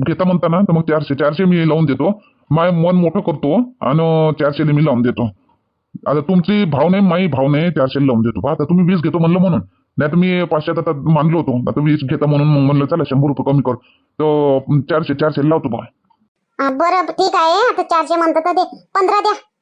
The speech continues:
Speaker 2: पंधरा द्या पॅक करून. पंधरा ताटं.
Speaker 1: पंधराच? वीस म्हटलं ना तुम्ही.
Speaker 2: आम्ही वीस म्हटलं काय? परफेक्ट. वीस पंधरा म्हणली. आता मी पंधरा बी घेऊ शकतो, वीस बी घेऊ शकतो. आता मला पंधरा घेवायचे आहे.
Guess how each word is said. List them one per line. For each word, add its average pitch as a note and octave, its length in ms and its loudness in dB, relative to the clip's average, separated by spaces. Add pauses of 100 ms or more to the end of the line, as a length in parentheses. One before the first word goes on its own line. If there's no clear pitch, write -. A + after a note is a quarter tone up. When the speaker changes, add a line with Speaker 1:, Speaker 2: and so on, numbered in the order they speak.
(120)
Speaker 2:
पंधरा F4+ 220 0
द्या F4+ 120 0
पॅक F#4 260 -4
करून. D#4+ 180 0 (1160)
पंधरा D#4 680 2
ताटं. D4 340 -2 (880)
Speaker 1:
पंधराच? F3 340 2 (380)
वीस F#3 220 2
म्हटलं F#3 240 2
ना F3+ 80 2
तुम्ही. F#3+ 200 2 (1500)
Speaker 2:
आम्ही D#4 300 2
वीस G#4 180 2
म्हटलं G#4+ 240 2
काय? A#4+ 380 2
परफेक्ट. A4+ 520 -2 (220)
वीस A#4+ 180 2
पंधरा D5+ 400 0
म्हणली. C5 360 4 (360)
आता D#4+ 140 -2
मी G4+ 100 4
पंधरा B4 280 2
बी C#5 160 2
घेऊ G#4+ 120 2
शकतो, A#4 240 -2
वीस C#5+ 240 2
बी B4 100 2
घेऊ A4+ 140 2
शकतो. G#4+ 220 -2
आता F#4 140 0
मला A#4 120 4
पंधरा C#5+ 340 0
घेवायचे G#4+ 240 0
आहे. G4+ 340 -4